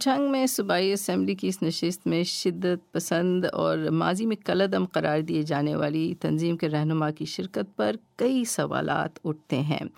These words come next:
اگر دیکھا جائے تو اس کے پیچھے یہ سوچ ہے، یہ پالیسی ہے کہ شدت پسندوں کو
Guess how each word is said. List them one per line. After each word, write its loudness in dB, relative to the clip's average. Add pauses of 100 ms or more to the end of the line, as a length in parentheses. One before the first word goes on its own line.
(380)
اگر 0
دیکھا 0
جائے 2
تو -4
اس -4
کے -2
پیچھے -2
یہ 0
سوچ -2
ہے، 0
یہ 0
پالیسی -2
ہے 2
کہ -4
شدت -4
پسندوں 2
کو 0